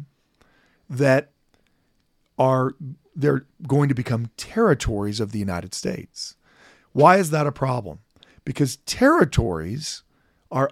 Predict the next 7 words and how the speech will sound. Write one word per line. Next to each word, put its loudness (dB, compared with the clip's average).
under 2
the -2
purview -2
of -6
the -16
Congress, -2
right? -4